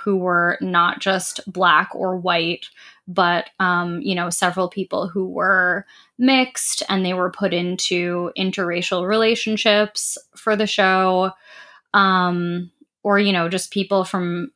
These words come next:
that were other ethnicities. Um, and that kind of stopped, uh, around season, I think by season five,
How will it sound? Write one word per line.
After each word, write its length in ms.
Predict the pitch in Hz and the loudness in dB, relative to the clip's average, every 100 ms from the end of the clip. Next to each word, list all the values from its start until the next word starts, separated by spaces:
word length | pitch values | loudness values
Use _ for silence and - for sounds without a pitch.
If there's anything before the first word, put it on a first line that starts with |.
| 240 | -4
that 260 | 190 196 | -2 -2
were 260 | 185 180 - | 0 -2 2
other 360 | 214 202 208 - | 2 4 2 2
ethnicities. 960 | 180 180 196 233 165 170 180 202 202 - | -2 -2 -2 -2 -4 -4 -4 -2 -4 -2
Um, 640 | 208 190 185 180 180 190 - _ _ _ _ _ _ - | 0 2 2 -2 -4 -8 -12 _ _ _ _ _ _ 0
and 180 | 233 240 | 2 4
that 180 | 311 277 | 4 0
kind 260 | - 392 | -2 2
of 160 | 302 196 | 2 0
stopped, 1160 | - - - - 196 78 80 - - - - - _ _ _ 220 | 0 0 -4 -2 0 0 -2 -10 -12 -10 -10 -10 _ _ _ 2
uh, 440 | 208 190 185 190 | 4 4 2 0
around 540 | 202 202 196 185 185 185 | 0 0 0 0 0 -4
season, 580 | - 196 180 185 175 - | -2 -2 -2 -2 -4 -4
I 140 | 190 | -6
think 340 | 190 196 190 - | -4 -2 -2 0
by 180 | 208 202 | 2 2
season 500 | 196 196 175 170 170 | 0 -2 -2 -2 -4
five, 920 | - - 165 165 160 185 208 202 - | -4 0 2 2 0 -2 -2 -4 -12